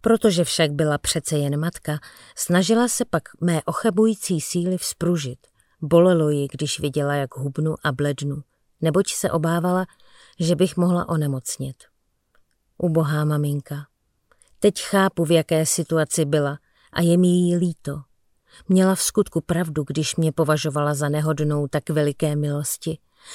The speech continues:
a když se proto domnívala, že jsem lhářka. Dík zvláštní milosti našeho Pána jsem jí nikdy její jednání nevytýkala.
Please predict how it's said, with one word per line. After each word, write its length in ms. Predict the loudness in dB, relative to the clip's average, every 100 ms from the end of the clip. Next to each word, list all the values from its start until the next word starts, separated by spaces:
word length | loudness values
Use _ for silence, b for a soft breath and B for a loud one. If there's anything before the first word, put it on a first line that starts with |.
| B
a 100 | -4
když 240 | 2 2 2
se 140 | 0
proto 300 | 2 2 4
domnívala, 640 | 4 4 4 2 0 -2 -4 b b
že 160 | -2 0
jsem 220 | 0 -2
lhářka. 720 | -2 -4 -2 -4 -6 -10 -10 _ _ _ _ -20 _ _ _ _ _ _ -2
Dík 300 | 2 2 2
zvláštní 560 | 0 0 0 0 2
milosti 520 | 4 4 0 -2 -2 0
našeho 380 | 0 -2 -4
Pána 400 | -2 -2 0 -2
jsem 220 | -4 -2 0
jí 180 | 0
nikdy 380 | 2 0 -2 -2
její 400 | 0 0 0 0
jednání 580 | -2 0 -2 0 0 0
nevytýkala. 840 | 0 -2 -6 -10 -8 -8 -8 -10